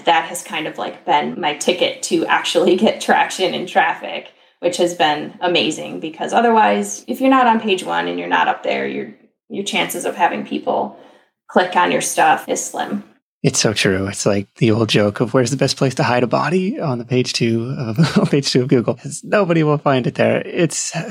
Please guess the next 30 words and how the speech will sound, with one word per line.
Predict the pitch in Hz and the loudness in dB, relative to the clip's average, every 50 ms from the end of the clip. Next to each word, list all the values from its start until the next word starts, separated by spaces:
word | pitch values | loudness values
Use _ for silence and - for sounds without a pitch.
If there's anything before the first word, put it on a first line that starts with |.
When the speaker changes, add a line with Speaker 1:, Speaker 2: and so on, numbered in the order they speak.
| - - - _ _ _ _ _ _ _ _ _ - | -12 -16 -18 _ _ _ _ _ _ _ _ _ 0
Speaker 2:
that | 147 151 147 156 | 2 4 4 4
is | 165 147 | 4 4
interesting. | 143 135 123 - 127 113 - - 110 110 | 2 2 2 2 0 0 0 -2 -4 -2
So | 110 - 123 | -2 0 2
your | 117 131 147 165 | 4 4 4 4
advantage | 165 131 131 120 113 110 110 107 107 - - - | 4 4 4 4 4 4 2 0 0 -4 -6 -2
is | 170 151 - 165 147 | 0 0 2 2 2
in | 120 113 107 | 2 2 2
being | 117 117 117 117 117 113 113 113 110 - _ _ _ _ _ _ _ _ _ _ - 240 - | 2 2 4 4 4 4 2 2 0 -2 _ _ _ _ _ _ _ _ _ _ -4 0 2
the | - 120 113 | 4 4 2
first | - - - 127 120 - - - | 2 2 0 0 2 0 0 2
mover, | 117 117 117 107 110 113 110 110 113 | 4 4 4 4 4 2 2 2 0
in | - 269 208 135 113 113 110 | 0 0 0 2 2 2 2
being, | 113 117 117 110 110 110 113 120 - - - | 4 4 4 4 4 2 2 0 -2 -4 -4
you | 160 120 | -2 0
know, | 110 107 | 0 -2
really | 110 120 139 151 156 147 135 131 135 | -2 0 2 4 6 6 6 6 4
on | 127 123 120 113 | 4 2 2 0
top | - - 113 110 113 113 - - - _ | 0 0 0 2 0 0 -2 -8 -6 _
of | 156 131 117 113 110 120 131 - - | 0 2 2 2 0 -2 -4 -2 -2
up | 143 - - | 0 2 0
and | 131 123 | 0 2
coming | - 123 117 110 110 107 | 2 2 2 4 2 0
brands, | 113 110 107 107 107 104 107 110 107 - - - 170 | 2 2 2 2 2 0 -2 -2 -4 -6 -6 -6 -2
being | 139 127 117 110 | 2 2 2 2
quick | - - - 147 147 143 - | 0 0 2 2 2 2 2
to | - 143 | -2 -2
publish | - - 117 113 123 120 - - | 2 0 0 2 2 0 0 0
that | - 113 107 - | 0 -2 -2 0
content, | - 113 110 107 - 117 107 104 107 | 0 -2 0 0 0 0 0 0 -2